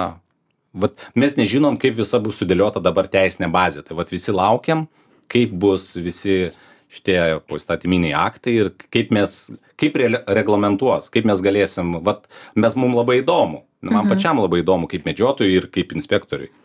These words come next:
Speaker 2: Taip.
Speaker 1: Nes aš kaip ir prieš tą dalyką iš darbinės pusės. Iš medžiotojo pusės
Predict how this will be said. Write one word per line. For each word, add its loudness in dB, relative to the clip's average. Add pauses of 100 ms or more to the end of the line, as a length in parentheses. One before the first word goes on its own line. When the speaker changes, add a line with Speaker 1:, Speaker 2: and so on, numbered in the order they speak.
(380)
Speaker 2:
Taip. 2
Speaker 1:
Nes 0
aš -2
kaip -2
ir 2 (540)
prieš 2
tą -8
dalyką 0 (960)
iš 0
darbinės 0
pusės. -10
Iš -8
medžiotojo 2
pusės 0